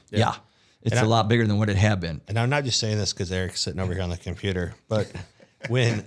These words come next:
Speaker 3: and I've told Eric this to his face, but when my kids first got here three years ago, I think one of the biggest areas the school was lacking was just, like, a social media presence.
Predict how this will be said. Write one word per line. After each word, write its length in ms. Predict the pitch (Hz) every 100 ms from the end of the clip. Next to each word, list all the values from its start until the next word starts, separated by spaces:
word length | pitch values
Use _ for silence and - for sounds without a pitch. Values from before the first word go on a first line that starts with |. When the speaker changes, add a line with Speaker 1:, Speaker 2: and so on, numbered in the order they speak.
| -
Speaker 3:
and 140 | 110
I've 120 | 120 -
told 200 | 127 110
Eric 200 | 104 -
this 160 | 92
to 100 | -
his 120 | 90
face, 380 | - 107 92 -
but 260 | - 104 95
when 320 | 107 98 90 76 _ -
my 180 | 104 98
kids 260 | 117 98
first 280 | - 101 -
got 160 | 98 95
here 120 | 90
three 220 | 98 98
years 220 | 95 92
ago, 340 | 95 92 90 90 _ _ _ _ -
I 80 | 104
think 240 | 107 92
one 100 | 98
of 100 | 87
the 100 | 82 _ -
biggest 360 | 98 92 -
areas 280 | 92 92 90
the 60 | 90
school 260 | - 95
was 140 | 87 90
lacking 420 | 95 92 - 90
was 100 | 87
just, 160 | 92 -
like, 120 | 90
a 80 | 87
social 360 | - 92 - 85
media 300 | 87 90 87
presence. 580 | 95 90 87 87 -